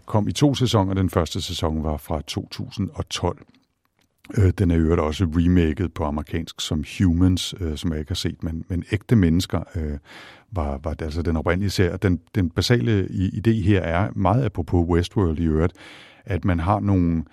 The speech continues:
sådan, øh, hjælperobotter, som, øh, meget ligner mennesker, og som næsten kan opføre sig som mennesker. De er ikke sådan helt så smarte, øh, og ikke helt så agile, men, men altså meget mennesketro robotter.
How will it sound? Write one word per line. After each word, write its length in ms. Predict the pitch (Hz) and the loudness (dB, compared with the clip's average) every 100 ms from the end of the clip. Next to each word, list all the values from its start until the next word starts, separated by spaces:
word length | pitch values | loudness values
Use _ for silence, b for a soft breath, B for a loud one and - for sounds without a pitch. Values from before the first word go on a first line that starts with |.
| b b - | b b -8
sådan, 260 | 98 87 | -2 0
øh, 80 | 78 | 0
hjælperobotter, 1040 | 73 92 107 165 135 - 85 92 80 92 | 0 2 2 2 -2 -4 -2 0 0 -2
som, 380 | 87 - 85 80 | -4 0 0 2
øh, 180 | 78 73 - | 0 -4 -6
meget 400 | 92 82 85 123 | -4 0 2 2
ligner 320 | 123 95 117 | 0 0 2
mennesker, 440 | 127 80 80 - 104 - b b b b b _ _ - - - | 2 2 -2 -4 -8 -8 b b b b b _ _ -20 -20 -4
og 120 | 107 | -2
som 180 | - 107 107 - | 2 2 2 -2
næsten 840 | 85 82 78 78 85 87 80 - 147 | -8 -4 -2 0 0 2 0 -2 -4
kan 140 | - 110 | -2 0
opføre 400 | 95 - 110 101 | 0 0 -2 -2
sig 140 | 101 | -4
som 120 | 101 | -2
mennesker. 380 | 85 78 80 113 | -2 -2 -4 -6
De 180 | 101 117 | -2 -2
er 40 | |
ikke 160 | 120 135 | 0 -4
sådan 300 | - 143 120 78 | -4 -4 -4 -4
helt 360 | 170 170 160 | -4 -4 -6
så 140 | - 120 | -8 -6
smarte, 580 | - 95 87 90 101 - | 0 0 0 -4 -6 0
øh, 340 | 95 85 82 87 | 2 4 4 0
og 140 | 95 | -2
ikke 120 | 107 | -2
helt 280 | 120 120 123 | 0 -2 -2
så 140 | - 110 | -4 -4
agile, 560 | 101 - 110 98 104 - B B B _ | -4 -6 -8 -2 -4 -4 B B B _
men, 420 | 101 98 92 104 | 4 6 4 2
men 160 | 98 98 | 0 0
altså 260 | 85 98 101 - - - | 0 -2 -4 -14 -20 -6
meget 420 | 110 101 92 104 | 0 2 4 4
mennesketro 640 | 110 85 82 92 - 98 87 | 2 2 0 -6 -6 -6 -4
robotter. 440 | 92 - 71 78 | -4 -2 -2 -4